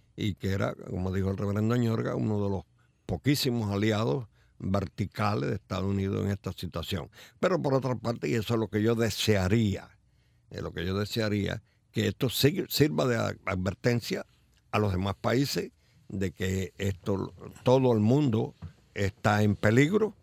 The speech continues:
que no es solamente lo que pasó el nueve once en los Estados Unidos, lo que pasó ahora en España, lo que está pasando todavía en Irak, sino que el, el mundo, las democracias, tienen que unirse más, tienen que ser más activas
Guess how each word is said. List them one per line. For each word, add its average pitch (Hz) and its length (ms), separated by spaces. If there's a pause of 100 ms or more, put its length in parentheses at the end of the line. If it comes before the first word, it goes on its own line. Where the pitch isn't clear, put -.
(360)
que 110 100
no 110 160
es 104 80
solamente 104 540
lo 107 100
que 95 100
pasó 104 460
el 98 160
nueve 107 300
once 110 320
en 95 80
los 90 120
Estados 98 400
Unidos, 147 440 (300)
lo 101 140
que 101 80
pasó 95 240
ahora 101 160
en 101 60
España, 127 540
lo - 120
que 90 60
está 92 220
pasando 98 600 (300)
todavía 104 480
en 113 80
Irak, 120 340 (400)
sino 101 460
que 110 400 (280)
el, 95 260 (140)
el 92 140
mundo, 120 680
las 90 120
democracias, 107 680 (400)
tienen 107 320
que 101 140
unirse 110 420
más, 123 300
tienen 120 240
que 101 100
ser 98 180
más 104 220
activas 175 580